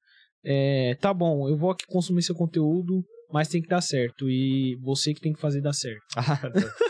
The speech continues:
Speaker 2: Todo dia, toda hora.
Speaker 1: Nossa.
Speaker 2: Cara, é hate constante, né, inclusive, né? Isso aí é o padrão.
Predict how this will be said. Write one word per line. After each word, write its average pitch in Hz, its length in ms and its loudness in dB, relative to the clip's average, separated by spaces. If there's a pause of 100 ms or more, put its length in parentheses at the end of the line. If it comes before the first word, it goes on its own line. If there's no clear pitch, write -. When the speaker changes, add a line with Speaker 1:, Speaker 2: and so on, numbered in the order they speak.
(240)
Speaker 2:
Todo 123 240 2
dia, 143 260 2
toda 110 240 2
hora. 135 220 4 (400)
Speaker 1:
Nossa. 151 840 -2
Speaker 2:
Cara, 127 240 2
é 110 160 -2
hate 117 300 -2
constante, 117 560 -6
né, 98 60 -10
inclusive, - 520 -20
né? 92 80 -14 (260)
Isso - 200 -12
aí 95 100 -4
é 98 60 -4
o 104 80 -2
padrão. 123 340 -6